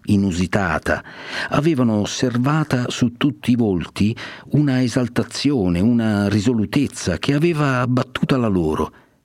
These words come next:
che veniva in gran parte dall'abitudine di mostrarla soli.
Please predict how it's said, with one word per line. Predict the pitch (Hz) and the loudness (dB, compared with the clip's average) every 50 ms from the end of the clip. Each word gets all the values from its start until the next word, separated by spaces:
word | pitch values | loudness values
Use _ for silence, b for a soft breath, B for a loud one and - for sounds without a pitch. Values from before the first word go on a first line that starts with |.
| b _ | b _
che | - - 104 | -2 -2 0
veniva | 85 104 110 120 113 95 80 | 2 2 2 2 2 2 0
in | 78 82 80 | 0 2 2
gran | 95 98 113 113 - | 2 0 0 0 -2
parte | - 78 73 65 - - - 113 113 107 | -2 -2 -2 -2 -4 -2 0 0 0 2
dall'abitudine | 98 87 82 78 78 80 82 85 85 - 95 90 90 85 90 98 104 110 117 101 | 2 0 0 0 0 0 0 0 0 0 0 0 2 2 2 2 2 2 2 2
di | 87 82 | 2 0
mostrarla | 78 80 76 - - - - 78 78 73 71 76 78 | 0 0 -2 -2 -2 -2 -2 0 -2 -2 -2 -2 0
soli. | - - 156 107 80 76 73 - | 0 0 0 0 0 -2 -4 -6